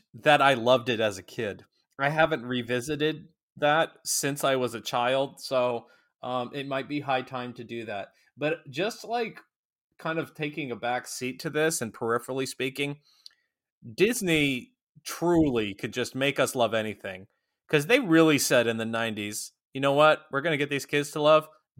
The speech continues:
Ducks. Ducks everywhere." <laughs> All the ducks.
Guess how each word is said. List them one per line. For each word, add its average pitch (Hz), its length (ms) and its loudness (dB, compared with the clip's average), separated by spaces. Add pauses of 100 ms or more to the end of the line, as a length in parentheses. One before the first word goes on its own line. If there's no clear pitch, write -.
Ducks. - 640 0 (440)
Ducks 147 400 4 (180)
everywhere." 107 960 -2 (480)
<laughs> - 800 2
All 240 280 12
the 220 140 6
ducks. 156 580 4